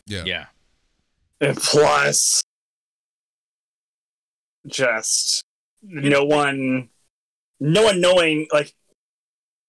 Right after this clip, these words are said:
Speaker 3: J J fundamentally hating the narrative that Rian Johnson was setting up,
Speaker 2: Mm-hmm.
Speaker 3: and it feels like all of Star Wars was building towards,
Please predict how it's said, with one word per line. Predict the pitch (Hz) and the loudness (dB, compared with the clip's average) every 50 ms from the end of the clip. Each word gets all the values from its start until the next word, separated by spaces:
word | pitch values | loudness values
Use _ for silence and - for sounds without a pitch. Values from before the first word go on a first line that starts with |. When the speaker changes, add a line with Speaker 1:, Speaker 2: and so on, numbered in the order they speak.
| _ _ _ - 143 | _ _ _ -10 -8
Speaker 3:
J | 135 - - 175 185 196 202 | -6 -4 -2 -2 -2 -2 -4
J | 175 151 - 185 185 175 170 175 170 165 160 160 160 165 - _ _ _ _ _ _ _ _ _ _ _ - | -4 -2 0 2 4 4 4 2 0 -2 -2 -4 -4 -6 -8 _ _ _ _ _ _ _ _ _ _ _ -10
fundamentally | - - - - 175 170 180 185 185 170 156 147 151 151 156 151 143 143 | -8 -6 -2 -2 -2 -2 -2 -2 -2 -2 0 -2 -2 -2 -4 -2 -2 -2
hating | - - 139 135 143 147 151 147 143 | -2 -2 0 0 2 0 0 0 0
the | 139 | -2
narrative | 135 131 120 113 117 127 135 143 165 190 247 262 - - - - - _ _ _ _ _ _ _ _ _ _ - | 0 0 2 2 2 2 2 2 0 -2 -2 -4 -8 -12 -12 -12 -14 _ _ _ _ _ _ _ _ _ _ -2
that | - 143 135 131 127 123 123 123 127 - _ _ _ _ _ _ _ - | 0 0 2 2 0 0 -2 -4 -6 -10 _ _ _ _ _ _ _ -18
Rian | 156 135 135 139 143 143 143 139 143 143 147 147 | -16 -10 -4 -2 0 0 0 0 0 -2 -2 -2
Johnson | 139 147 139 131 131 131 - - 135 127 | 0 0 0 0 0 -2 -4 -6 -6 -6
was | 120 113 - | -6 -4 -2
setting | - - - 131 123 127 127 120 113 | -2 0 0 0 0 -2 -4 -6 -2
up, | 120 156 226 - _ - _ _ _ _ _ _ _ _ _ _ | -2 -2 -2 -2 _ -18 _ _ _ _ _ _ _ _ _ _
Speaker 2:
Mm-hmm. | 87 80 78 82 | -20 -16 -8 -6
Speaker 3:
and | 147 147 147 | -4 -2 -2
it | 147 - - | -4 -4 -6
feels | - - - 160 160 170 165 151 | -6 -2 2 4 4 4 4 4
like | 147 160 147 139 - | 4 2 2 2 2
all | 151 139 139 143 | 2 4 6 6
of | 147 135 | 4 4
Star | - - 151 135 131 | 2 0 2 2 2
Wars | 131 131 127 127 120 120 | 2 2 2 0 0 -2
was | 120 110 101 | -6 -6 -4
building | - 120 110 - 113 113 113 | -2 -4 -2 -2 -6 -10 -10
towards, | 113 - - - - - - 110 - - - - - | -10 -10 -10 -10 -10 -12 -8 -4 -2 -2 -2 -4 -6